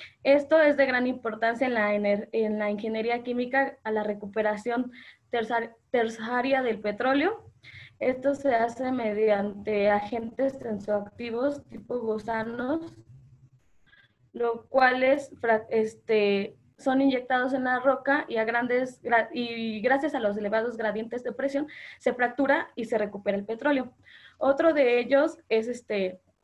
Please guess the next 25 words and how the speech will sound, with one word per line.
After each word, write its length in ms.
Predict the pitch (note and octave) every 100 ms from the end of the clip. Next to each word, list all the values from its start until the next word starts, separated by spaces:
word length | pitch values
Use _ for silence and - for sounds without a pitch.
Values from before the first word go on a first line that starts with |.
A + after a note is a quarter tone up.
| -
las 180 | A3+ A3
superfibras 600 | A#3+ G#3+ B3+ B3 C4 C4
naturales, 720 | G#3+ G#3 A3+ C4 C5+ - _ _ _ _ - _ -
que 160 | A#3
este, 220 | A3+ A#3
en 160 | A#3+ A#3+
este 180 | A#3+ A#3+
caso 220 | A#3 B3+
serían 360 | B3 A3 A3+ A3
las 140 | A3
sedas 400 | A3 G#3+ G#3+ G3+
de 80 | G#3
araña, 500 | G3 A3+ C4 G4+ - - - -
la 220 | - A#3+
seda 240 | C4 C4+
de 80 | B3+
la 140 | G#3+ G#3
araña. 280 | A#3+ D4 B4+ - - - -
Estos 260 | B3+ C4+ D4
pequeños 480 | A#3+ A#3+ A#3+ B3
insectos, 640 | B3 A3+ B3 B3 D4 G#4+ - _ _ _ _ _ _
este, 560 | A3+ A3 - A#3+ A3+ A3
tienen 340 | C4 B3+ C4
contracciones 880 | B3+ G3+ G#3+ G3+ - B3+ B3 B3 -
peri-, 300 | A3 G#3